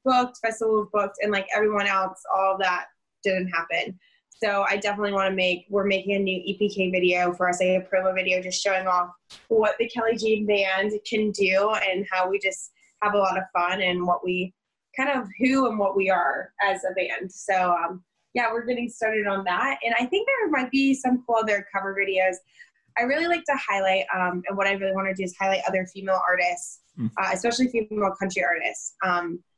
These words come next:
Speaker 1: out there who are making amazing music and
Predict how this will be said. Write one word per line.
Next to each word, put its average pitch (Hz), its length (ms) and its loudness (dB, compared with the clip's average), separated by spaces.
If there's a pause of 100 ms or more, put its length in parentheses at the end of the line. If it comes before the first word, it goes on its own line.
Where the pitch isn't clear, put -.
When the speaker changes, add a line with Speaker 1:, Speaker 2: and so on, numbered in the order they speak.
(140)
Speaker 1:
out 196 200 -2
there 185 280 0
who 196 100 -2
are 185 120 2
making 185 600 -4
amazing 190 960 0
music 190 540 2
and 180 240 -4